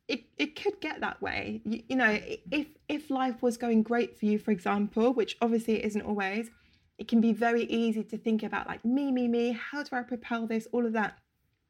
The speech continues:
My children, and I'm also not a person who's like, "Oh, every single thing for my kids," not at all, but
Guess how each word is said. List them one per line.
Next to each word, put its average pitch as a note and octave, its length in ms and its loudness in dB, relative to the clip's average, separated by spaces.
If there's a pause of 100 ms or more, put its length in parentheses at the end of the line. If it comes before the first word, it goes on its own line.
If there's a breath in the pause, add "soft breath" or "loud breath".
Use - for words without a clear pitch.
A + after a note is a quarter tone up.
(520 loud breath)
My A#3 180 4
children, C4+ 760 0
and A3+ 120 6
I'm A#3+ 220 4
also B3+ 240 0
not A3 140 2
a - 40 -8
person G#3+ 360 -4
who's F#3+ 200 -8
like, G#3 160 -4 (160)
"Oh, C#4 160 -10 (140)
every C#4+ 280 -10
single C#4 220 -8
thing C4+ 180 -6
for C4 120 -14
my B3+ 60 -10
kids," A3+ 300 -4
not A3 140 -2
at - 140 -12
all, A3+ 120 2
but F#3 220 -2